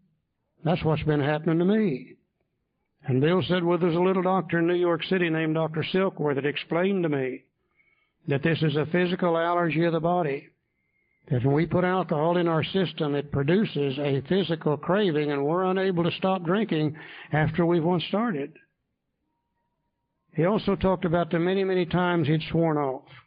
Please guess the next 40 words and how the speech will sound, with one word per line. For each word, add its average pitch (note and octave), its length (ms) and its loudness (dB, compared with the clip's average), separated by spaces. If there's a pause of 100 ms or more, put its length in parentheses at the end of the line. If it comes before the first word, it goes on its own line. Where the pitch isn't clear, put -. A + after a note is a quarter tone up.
(680)
He D#3 180 0
said, E3 160 0
"I've F3+ 180 0
got F3+ 140 2
a E3+ 80 0
tremendous D#3 580 0
amount C#3 300 -2
of C3 60 0
willpower. C3 760 -2 (840)
I've C#3 140 0
always F3+ 360 2
been F#3+ 140 0
able F#3+ 220 0
to F#3 80 0
do F3+ 160 2
everything F#3 480 0
I F3+ 80 -2
wanted F3+ 360 0
to E3+ 60 -4
do F3 240 2
based D#3 320 -2
on D#3+ 200 0
willpower, D#3 540 0
but," D3+ 180 0
said, E3 140 -2
"when D#3+ 120 0
it D#3+ 100 -4
comes F#3 300 0
to - 80 -2
alcohol, D#3+ 840 0 (800)
it D3 180 2
seemed G3+ 280 2
as D#3 100 0
though F3 200 2
I F3+ 140 0
might F#3 260 -2
swear F3+ 380 0
off F3+ 180 0 (600)
one F3 260 4
evening D#3+ 500 0